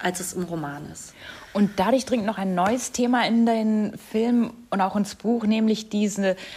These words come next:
Speaker 2: politische Krise in der Türkei, der Konflikt mit, ähm,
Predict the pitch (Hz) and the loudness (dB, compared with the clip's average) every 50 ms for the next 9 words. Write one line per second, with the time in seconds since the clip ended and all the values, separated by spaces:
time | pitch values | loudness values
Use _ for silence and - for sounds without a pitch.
0 | - - - - - 214 220 277 277 277 247 - - - 202 190 - - - - | -18 -20 -14 -4 0 2 4 4 6 4 4 4 4 2 2 2 0 -2 0 2
1 | 240 285 294 220 196 180 185 180 175 170 - - 190 185 - - 180 196 208 226 | 4 4 6 4 4 2 2 0 -2 -2 -2 -4 -4 -4 -4 0 2 4 6 6
2 | 247 247 226 208 220 214 208 214 - 214 196 190 - - - 196 247 269 - - | 6 4 4 4 4 4 4 2 2 0 0 -2 -4 -4 -2 0 0 0 0 -4
3 | - - - - 196 196 196 196 202 202 196 - - - 185 185 180 185 185 185 | -8 -6 -2 0 0 2 2 2 0 0 -2 -4 -2 -2 -2 -2 -2 -2 -2 -2
4 | 180 160 180 | -2 -4 -8